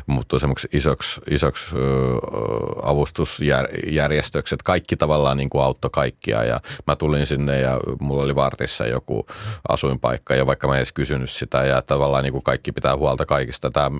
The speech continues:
me-, mentaliteetti on niinku ehkä juuri sen takia, että ukrainalaiset on joutunut historiassa niin kuin turvautumaan vain toisiinsa eikä niin kuin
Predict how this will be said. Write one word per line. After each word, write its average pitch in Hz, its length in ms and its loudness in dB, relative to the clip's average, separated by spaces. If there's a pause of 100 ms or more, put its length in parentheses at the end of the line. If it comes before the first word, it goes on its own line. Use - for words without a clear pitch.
me-, 80 240 0
mentaliteetti 71 760 0
on 67 180 0
niinku 64 300 -2 (680)
ehkä - 200 -2
juuri 82 300 4
sen 82 180 2
takia, 76 300 2
että - 160 0
ukrainalaiset 76 460 0
on 82 220 2
joutunut 76 560 0
historiassa - 680 0 (420)
niin 67 280 -2
kuin 69 320 -2 (280)
turvautumaan 76 680 2
vain 78 260 2
toisiinsa 71 680 2
eikä 69 260 2
niin 65 220 -2
kuin 67 200 -4